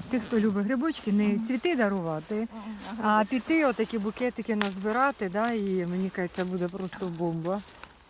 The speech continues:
Speaker 1: Ой, красиві. Забирай. Там, вони, бачиш, не дуже мерзли ніжки.
Speaker 2: Ага, ага.
Speaker 1: Отак і повністю, ага.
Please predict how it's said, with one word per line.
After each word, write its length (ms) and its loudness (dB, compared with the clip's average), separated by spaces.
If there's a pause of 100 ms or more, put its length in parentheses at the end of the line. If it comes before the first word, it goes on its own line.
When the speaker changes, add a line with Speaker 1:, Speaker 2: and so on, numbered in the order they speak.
(200)
Speaker 1:
Ой, 180 -4
красиві. 600 -8 (260)
Забирай. 380 -6 (220)
Там, 160 -6 (200)
вони, 220 -2
бачиш, 320 -4
не 100 -4
дуже 280 -6
мерзли 420 -6 (140)
ніжки. 320 0 (160)
Speaker 2:
Ага, 80 -4 (120)
ага. 280 -10
Speaker 1:
Отак 340 -4
і 40 -8
повністю, 640 -6
ага. 220 -4